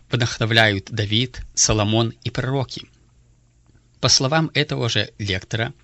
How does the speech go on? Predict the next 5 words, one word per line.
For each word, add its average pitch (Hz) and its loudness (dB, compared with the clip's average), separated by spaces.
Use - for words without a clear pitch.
литература 135 2
и 117 -4
язык 117 2
еврейского 120 0
народа 104 0